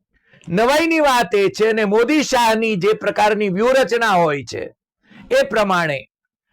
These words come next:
મેનકા ગાંધીને સુલતાનપુરની ભારતીય જનતા પાર્ટીની ટિકિટ આપવામાં આવી છે. હવે દીકરાની ટિકિટ જ્યારે નકારાઈ અથવા દીકરાને ટિકિટ નથી આપવાના એવા સંકેતો મળ્યા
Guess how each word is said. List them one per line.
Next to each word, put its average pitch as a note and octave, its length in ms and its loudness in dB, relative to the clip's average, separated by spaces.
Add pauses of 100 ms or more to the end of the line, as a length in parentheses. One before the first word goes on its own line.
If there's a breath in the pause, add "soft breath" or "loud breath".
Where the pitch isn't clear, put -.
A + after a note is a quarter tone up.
(640)
મેનકા B3+ 600 0
ગાંધીને A#3 580 0
સુલતાનપુરની B3 1040 0
ભારતીય A#3 520 0
જનતા B3 400 0
પાર્ટીની A3 560 -2
ટિકિટ B3 360 -4
આપવામાં G#3 520 0
આવી B2 200 -8
છે. - 180 -18 (1600)
હવે C4+ 240 2
દીકરાની D4 580 0
ટિકિટ B3 360 -4
જ્યારે A#3+ 340 2
નકારાઈ G3 640 -2 (1300)
અથવા G3+ 260 0
દીકરાને C4+ 480 0
ટિકિટ A#3 360 -4
નથી A#3+ 380 0
આપવાના B3+ 520 0
એવા B3+ 120 2
સંકેતો A3+ 600 0
મળ્યા E3 420 -2